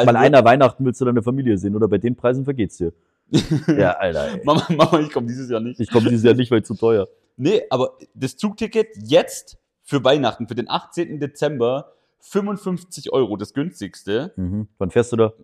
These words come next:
Speaker 2: Fünf Uhr dreißig
Speaker 1: Nee,
Speaker 2: morgens?
Speaker 1: das, äh, das geht irgendwie so acht Uhr dreißig oder so. Das, das
Speaker 2: Okay.
Speaker 1: ist, also
Speaker 2: Aber das geht doch fünfundfünfzig Euro.
Speaker 1: Ja, mit Sitzplatzreservierung noch. Dann
Speaker 2: Ja,
Speaker 1: bist du bei, dann
Speaker 2: die
Speaker 1: bist du bei
Speaker 2: brauchst
Speaker 1: sechzig Euro.
Speaker 2: du.
Speaker 1: Flieger, fünfundfünfzig Euro.
Speaker 2: Ja, dann flieg halt.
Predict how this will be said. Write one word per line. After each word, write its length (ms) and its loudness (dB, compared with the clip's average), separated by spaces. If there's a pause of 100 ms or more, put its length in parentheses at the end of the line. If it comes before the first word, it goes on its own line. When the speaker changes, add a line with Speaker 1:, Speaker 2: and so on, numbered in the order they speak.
(220)
Speaker 2:
Fünf 240 -6
Uhr 80 -2
dreißig 440 -4
Speaker 1:
Nee, 140 2
Speaker 2:
morgens? 320 0
Speaker 1:
das, 120 -2
äh, 40 -4
das 180 -8
geht 220 -4
irgendwie 200 -6
so 140 -6
acht 200 -12
Uhr 60 -10
dreißig 380 -10
oder 180 -12
so. 120 -16
Das, 220 -20
das 80 -8
Speaker 2:
Okay. 160 -4
Speaker 1:
ist, 240 -10
also 160 -2
Speaker 2:
Aber 120 -6
das 180 -12
geht 180 -4
doch 100 -2
fünfundfünfzig 640 -12
Euro. 260 -8 (600)
Speaker 1:
Ja, 180 2
mit 160 -6
Sitzplatzreservierung 920 -4
noch. 300 -8 (260)
Dann 80 -8
Speaker 2:
Ja, 40 -2
Speaker 1:
bist 120 0
du 40 -4
bei, 120 4
dann 120 0
Speaker 2:
die 20 -4
Speaker 1:
bist 120 -4
du 40 -18
bei 60 2
Speaker 2:
brauchst 220 2
Speaker 1:
sechzig 160 -2
Euro. 260 -4 (540)
Speaker 2:
du. 60 -20 (220)
Speaker 1:
Flieger, 580 -4 (720)
fünfundfünfzig 600 -8
Euro. 460 -6
Speaker 2:
Ja, 100 -2
dann 120 -4
flieg 300 -10
halt. 240 -6